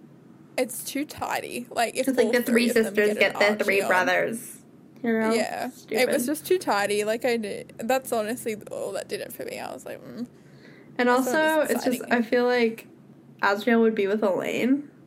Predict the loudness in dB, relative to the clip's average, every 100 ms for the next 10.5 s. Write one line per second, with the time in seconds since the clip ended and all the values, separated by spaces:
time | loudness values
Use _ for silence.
0 | -2 2 4 4 4 4 2 2 2 4
1 | 2 2 2 2 2 2 2 0 -2 -2
2 | -2 -4 -2 0 0 0 2 2 2 2
3 | 0 0 -4 0 0 0 -4 -6 -4 -6
4 | -2 0 2 0 -4 -14 -20 -20 -20 -20
5 | -14 -8 -6 -6 -8 -8 -6 -4 0 4
6 | 6 6 6 6 2 0 0 0 2 4
7 | 4 4 2 4 0 -2 -8 -16 -2 2
8 | 4 4 2 4 4 4 2 2 2 2
9 | 4 4 2 -2 2 2 2 2 0 -2
10 | -4 -2 0 0 -2